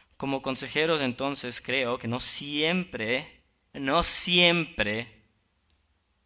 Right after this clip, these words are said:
¿sí?, debemos animar al hermano a que vaya por la vía del sufrimiento.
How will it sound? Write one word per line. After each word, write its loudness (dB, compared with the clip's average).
¿sí?, -2
debemos 0
animar 0
al -4
hermano 0
a -6
que -8
vaya 2
por -2
la 4
vía 0
del -4
sufrimiento. -10